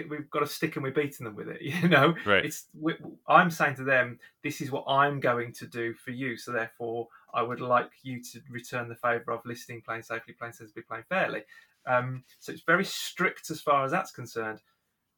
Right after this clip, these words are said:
Speaker 1: Now go and have your experience. And
Speaker 2: Right.
Speaker 1: I am now looking forward to seeing you have your experience and seeing what comes up because of it.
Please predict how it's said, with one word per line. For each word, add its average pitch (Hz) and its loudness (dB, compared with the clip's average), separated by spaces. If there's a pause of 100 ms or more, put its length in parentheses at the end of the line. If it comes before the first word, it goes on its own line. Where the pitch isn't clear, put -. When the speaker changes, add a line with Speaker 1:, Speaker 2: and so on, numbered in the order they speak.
(960)
Speaker 1:
Now 165 4
go 156 6
and 139 2
have 135 0
your 127 0
experience. - -8
And - -2
Speaker 2:
Right. 147 10
Speaker 1:
I - 6
am 135 0
now 151 8
looking 151 2
forward 147 2
to - -20
seeing 135 -4
you 123 -4
have 120 -2
your 120 -4
experience - -12 (540)
and 120 -16
seeing 123 -8
what - -10
comes 117 -12
up - -12
because - -16
of - -14
it. - -20